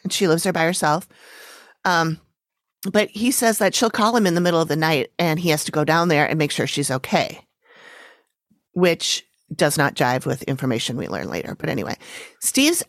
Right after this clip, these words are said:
Steve asks what experiences Chris has had, and he says he'll see images out of the corner of his eye. And Steve sa-, or, or, like, shadows. And he says, "Why don't you just assume that it's shadows or people walking around?"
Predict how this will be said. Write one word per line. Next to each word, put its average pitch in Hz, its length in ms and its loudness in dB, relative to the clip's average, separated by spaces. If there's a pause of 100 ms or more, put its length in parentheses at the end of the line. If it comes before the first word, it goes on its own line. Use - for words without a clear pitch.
(180)
Steve 339 240 2
asks 185 300 -2
what 196 220 0
experiences 202 1040 2 (100)
Chris - 260 0
has 196 180 0
had, 107 360 -2 (340)
and 196 100 2
he 214 140 0
says 175 260 0
he'll 185 140 2
see - 160 -2
images 175 440 0
out 165 100 2
of 151 60 0
the 165 80 0
corner 160 280 0
of 156 80 -2
his 170 120 -4
eye. 135 300 0 (680)
And 185 160 0
Steve 196 320 0
sa-, 165 320 2 (100)
or, 160 160 0
or, 175 100 2
like, 151 140 0
shadows. 151 500 -2
And 175 140 0
he 196 100 -2
says, 175 240 -4
"Why 165 140 2
don't 175 160 2
you 180 100 2
just 160 240 -2
assume 160 320 0
that 147 200 2
it's - 200 -6
shadows 151 400 2
or 131 80 -2
people 147 360 -4
walking 139 340 0
around?" 156 400 0